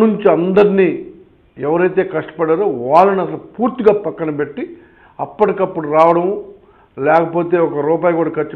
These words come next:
పెట్టకుండా ఆ పార్టీకి సంబంధం లేని వ్యక్తులను అందరినీ, అందరం ఎక్కించి పార్టీ కోసమే పనిచేసి ఆయనే దేవుడు అనుకున్న వాళ్ళందరినీ తొక్కేశాడు. So, ఒకటి మీరు ఒకటే గుర్తుపెట్టుకోవాలి, తను కష్టాల్లో ఉన్నప్పుడు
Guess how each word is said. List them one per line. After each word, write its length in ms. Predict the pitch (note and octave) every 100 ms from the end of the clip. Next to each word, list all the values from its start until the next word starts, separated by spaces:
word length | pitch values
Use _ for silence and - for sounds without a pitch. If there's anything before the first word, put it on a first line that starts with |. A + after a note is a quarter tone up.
| D3+
పెట్టకుండా 340 | D3+ D#3 D3+ C#3+
ఆ 60 | -
పార్టీకి 320 | C#3 C#3+ D3+ -
సంబంధం 460 | C#3 D#3+ F3+ F3+ F3 E3
లేని 180 | D#3 C3+
వ్యక్తులను 340 | C3+ E3 D#3 C#3
అందరినీ, 320 | D3+ D3+ C3+ A#2+ A#2 - _ -
అందరం 300 | B2+ D#3 D3 B2
ఎక్కించి 360 | - A#2 - - - - _ _ _ _ -
పార్టీ 320 | D#3+ G3+ A3 G3+
కోసమే 320 | G3 G3+ G#3 G#3 G3+
పనిచేసి 480 | E3+ E3 E3+ F3 G#3 - C3
ఆయనే 240 | F3 F#3+ F#3 D3+
దేవుడు 160 | E3
అనుకున్న 260 | D#3+ D#3+ D3
వాళ్ళందరినీ 380 | D#3 G#3 B3 F#3+
తొక్కేశాడు. 420 | E3 C3+ G#2+ F#2+ - _ _ _ _ _ _ _ _
So, 60 | - C#4+ F3+
ఒకటి 260 | - F#3+ E3+ - - - _ _ _ _ _ _
మీరు 160 | D3 D3+
ఒకటే 160 | D3+ G3 E3+
గుర్తుపెట్టుకోవాలి, 640 | D#3+ C#3+ B2 B2+ G#2+ G2 - _ _ _ _ _ _ _ _ _ -
తను 160 | D3+ F3 E3+
కష్టాల్లో 520 | E3 - A3 A3 A3 G3
ఉన్నప్పుడు 420 | F#3+ F#3 F#3 F#3